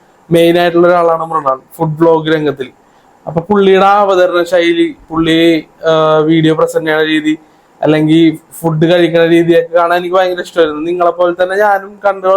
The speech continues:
ആ, അതൊക്കെ കണ്ടുകൊണ്ട് പുള്ളിനെ ഇഷ്ടപ്പെട്ട ഒരാളാണ്. ട്വന്റി ട്വന്റി ഫൈവ് ആയപ്പോഴത്തേനും പുള്ളി ഒരു റെസ്റ്റോറന്റ് തുടങ്ങി.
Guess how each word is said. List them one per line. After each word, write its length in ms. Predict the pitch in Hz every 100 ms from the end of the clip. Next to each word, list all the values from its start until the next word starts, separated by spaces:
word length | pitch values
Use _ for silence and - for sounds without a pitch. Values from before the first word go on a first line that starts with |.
| 190 -
ആ, 40 | 175 175
അതൊക്കെ 380 | 185 180 185 190
കണ്ടുകൊണ്ട് 880 | 190 208 208 196 196 196 202 226 220 - _ _ _
പുള്ളിനെ 260 | 208 208 208
ഇഷ്ടപ്പെട്ട 320 | 208 185 185
ഒരാളാണ്. 440 | 196 190 175 147 - _ _ _ _ _ -
ട്വന്റി 180 | 170 165
ട്വന്റി 240 | 180 175
ഫൈവ് 240 | 180 180 185
ആയപ്പോഴത്തേനും 600 | 180 170 170 175 185 214
പുള്ളി 240 | 220 196
ഒരു 220 | 190 190
റെസ്റ്റോറന്റ് 520 | 202 - 190 180 175
തുടങ്ങി. 340 | 175 151 139